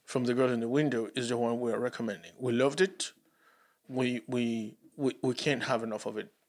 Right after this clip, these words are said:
It, it should have been more. There should have been more episodes, and hopefully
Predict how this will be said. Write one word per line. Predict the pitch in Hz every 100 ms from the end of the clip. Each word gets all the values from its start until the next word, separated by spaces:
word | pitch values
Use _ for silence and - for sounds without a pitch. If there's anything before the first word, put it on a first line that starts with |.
| _
It, | - -
it | 135
should | - 143 127
have | 120 123
been | 123 120
more. | 120 92 - -
There | 135
should | 135 139
have | 127
been | 120 120
more | 113
episodes, | 113 120 - 113
and | 117
hopefully | 143 139 117 113 104